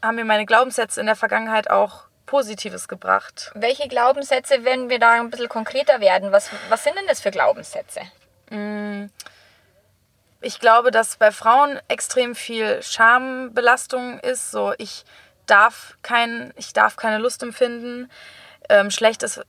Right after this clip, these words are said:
Speaker 1: äh, Sex ist was Dreckiges,
Speaker 2: Sch-, Schmutziges, genau.
Speaker 1: Schmutziges,
Speaker 2: Mhm.
Speaker 1: ähm, oder auch generell, ich bin überhaupt nicht gut genug.
Speaker 2: Mhm.
Speaker 1: Ich bin nicht genug
Speaker 2: Schön
Speaker 1: für
Speaker 2: genug,
Speaker 1: einen Mann.
Speaker 2: schlank genug,
Speaker 1: Richtig.
Speaker 2: jung genug,
Speaker 1: Ja.
Speaker 2: alt genug, was
Speaker 1: Ja,
Speaker 2: er, ja.
Speaker 1: erfahren genug.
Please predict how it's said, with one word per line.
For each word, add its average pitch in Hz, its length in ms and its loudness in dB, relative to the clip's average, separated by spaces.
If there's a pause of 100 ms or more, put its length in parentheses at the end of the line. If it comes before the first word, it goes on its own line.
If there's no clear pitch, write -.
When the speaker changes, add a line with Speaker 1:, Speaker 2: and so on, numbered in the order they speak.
(100)
Speaker 1:
äh, 214 320 4
Sex - 320 -4
ist - 220 -6
was 208 200 2
Dreckiges, 240 680 0
Speaker 2:
Sch-, - 40 -10
Schmutziges, 226 520 -8
genau. 202 220 -6
Speaker 1:
Schmutziges, 226 800 -4
Speaker 2:
Mhm. - 120 -4
Speaker 1:
ähm, 208 300 0
oder 226 220 6
auch 226 180 0
generell, 226 560 4
ich - 160 -14
bin 220 160 -6
überhaupt 220 380 2
nicht 214 160 -12
gut - 200 -14
genug. 185 460 -12 (120)
Speaker 2:
Mhm. 240 260 -8
Speaker 1:
Ich 240 160 -8
bin 233 220 -2
nicht - 280 -8
genug 226 160 -8
Speaker 2:
Schön 233 400 -2
Speaker 1:
für 233 60 2
Speaker 2:
genug, 233 120 4
Speaker 1:
einen 226 380 2
Mann. 202 400 -2
Speaker 2:
schlank 226 400 4
genug, 220 560 -6
Speaker 1:
Richtig. 233 400 -6
Speaker 2:
jung 302 260 6
genug, 262 520 2
Speaker 1:
Ja. 233 220 2
Speaker 2:
alt 269 200 4
genug, 262 540 -4
was - 280 2
Speaker 1:
Ja, 277 220 4
Speaker 2:
er, - 80 -4
ja. 220 200 -4
Speaker 1:
erfahren 302 520 0
genug. 285 460 -10